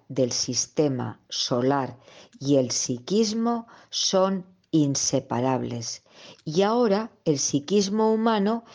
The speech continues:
está cargado de impulsos.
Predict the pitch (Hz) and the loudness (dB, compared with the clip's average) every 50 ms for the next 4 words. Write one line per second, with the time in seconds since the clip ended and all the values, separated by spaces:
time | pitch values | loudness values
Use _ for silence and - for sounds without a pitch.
0 | - - - - _ _ 170 156 135 - - - _ 254 254 262 269 - _ _ | -20 -20 -20 -20 _ _ 2 2 4 2 -2 -2 _ -2 -2 -2 -4 -6 _ _
1 | _ _ _ _ _ _ - - 147 131 127 131 131 156 185 208 196 226 233 226 | _ _ _ _ _ _ -6 -4 -2 0 0 0 0 0 -2 0 0 -2 -2 -2
2 | 226 - _ _ _ _ - 151 139 156 151 143 139 131 131 127 - - 170 151 | -6 -10 _ _ _ _ -12 -2 2 2 2 2 2 0 -4 -4 0 2 4 4
3 | 131 117 - - - - 117 113 113 - - - - - | 4 2 0 -2 -4 -4 -4 -6 -6 -8 -10 -12 -14 -18